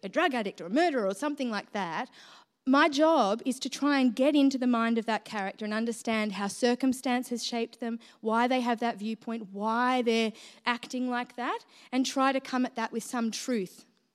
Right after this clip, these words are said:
And so it's quite an empathetic tool. As an actor, I then try to approach life like that. When I see people that are really different to me or really a little bit crazy or doing things that I really don't agree with, I try to imagine what it is that shapes that worldview.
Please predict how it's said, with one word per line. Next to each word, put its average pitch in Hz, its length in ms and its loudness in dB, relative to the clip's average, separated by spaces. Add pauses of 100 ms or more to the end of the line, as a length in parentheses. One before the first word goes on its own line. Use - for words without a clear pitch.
(680)
And 269 320 2
so 311 300 4
it's 302 140 -4
quite 330 200 2
an 359 100 -2
empathetic 285 600 0
tool. 196 500 -2 (260)
As 254 160 -2
an 240 100 -2
actor, 240 360 -4
I 226 160 2
then 233 400 -2 (280)
try 269 320 0
to 294 100 0
approach 254 440 -4
life 208 340 -2
like 208 280 -8
that. 180 260 -10
When 226 160 -4
I 233 120 0
see 240 220 -6
people 233 320 -8
that 214 100 -8
are 220 80 -6
really 320 360 -2
different 233 340 -6
to 208 80 -12
me 202 340 -6 (360)
or 220 120 -4
really 269 540 -2 (380)
a - 20 -10
little 247 120 -4
bit 226 240 -6
crazy 226 640 2
or 196 360 0
doing 247 340 0
things 226 240 -4
that 220 100 -6
I 220 60 0
really 320 420 0
don't 226 200 2
agree 208 320 -2
with, 185 220 -4
I 233 80 -2
try 330 680 -2
to 285 300 0
imagine 233 640 -2
what 277 160 0
it 277 100 -2
is 240 160 -2
that - 160 -6
shapes 214 360 -4
that 202 200 -8
worldview. 196 680 -4